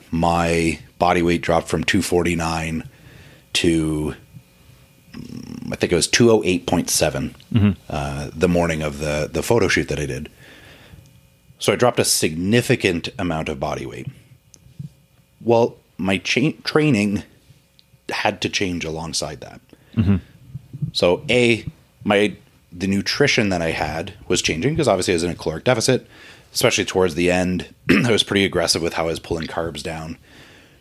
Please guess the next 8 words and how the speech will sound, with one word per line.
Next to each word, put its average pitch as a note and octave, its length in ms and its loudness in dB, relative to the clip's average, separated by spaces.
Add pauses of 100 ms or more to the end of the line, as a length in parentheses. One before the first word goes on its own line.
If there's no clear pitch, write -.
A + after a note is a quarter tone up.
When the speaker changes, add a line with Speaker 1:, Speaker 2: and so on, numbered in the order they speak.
(340)
Speaker 1:
Training A#2 400 4
performance F#2 880 0 (500)
obviously E2+ 400 2
dissipated. E2 600 -4 (720)
Speaker 2:
Mm-hmm. F#2+ 240 4 (540)
Speaker 1:
Um, E2 560 -2 (1160)
luckily, G#2+ 680 4
again, F2+ 500 0